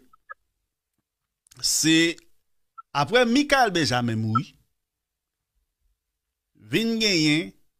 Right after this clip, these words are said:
yon sitiyasyon ki pral pwodui pou, Kesyon de eritaj. Eritaj lan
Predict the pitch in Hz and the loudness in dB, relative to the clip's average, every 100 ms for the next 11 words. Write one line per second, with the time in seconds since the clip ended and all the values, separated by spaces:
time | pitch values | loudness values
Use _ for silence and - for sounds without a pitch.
0 | _ _ _ _ _ _ _ _ _ _ | _ _ _ _ _ _ _ _ _ _
1 | 107 135 - 170 196 170 143 135 123 110 | -4 -2 -2 -2 0 0 0 -4 -6 -6
2 | 92 92 107 143 147 196 214 _ - _ | -8 -6 -4 -2 -2 -6 -8 _ -20 _
3 | _ _ _ _ _ _ _ _ _ _ | _ _ _ _ _ _ _ _ _ _
4 | _ _ _ _ - 156 156 160 151 _ | _ _ _ _ -4 0 0 -2 -8 _
5 | _ _ _ _ - 156 - - 170 160 | _ _ _ _ -4 0 0 0 -2 -2
6 | 135 143 214 190 170 151 143 120 85 73 | -2 0 2 2 0 0 0 0 -4 -10
7 | 80 - - - _ _ _ _ _ _ | -10 -10 -12 -18 _ _ _ _ _ _
8 | 143 143 147 143 127 117 131 165 180 | -4 0 2 2 0 0 0 0 -2